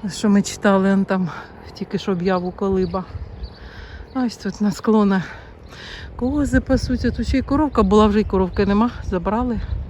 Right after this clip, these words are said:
Дуже гарно. Дуже гарно.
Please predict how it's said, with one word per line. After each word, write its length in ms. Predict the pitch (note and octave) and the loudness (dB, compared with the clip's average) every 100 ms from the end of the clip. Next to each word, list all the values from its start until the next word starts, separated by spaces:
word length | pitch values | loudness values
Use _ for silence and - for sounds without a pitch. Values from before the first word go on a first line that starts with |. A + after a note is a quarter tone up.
| - - - - - - | -12 -12 -12 -12 -14 -12
Дуже 260 | E3 F3 F#3+ | -6 -6 -4
гарно. 360 | D3 F3+ F#3+ F#3 D3 - - - - - - - - - - - - - - - - | -6 -6 -4 -6 -8 -12 -16 -18 -18 -18 -16 -16 -14 -16 -18 -18 -18 -18 -18 -18 -2
Дуже 380 | G#3+ E4 F4+ D4 | 4 4 4 2
гарно. 680 | C#4+ G3+ A#3+ A#3 F#3 G3+ | 2 4 4 2 0 -2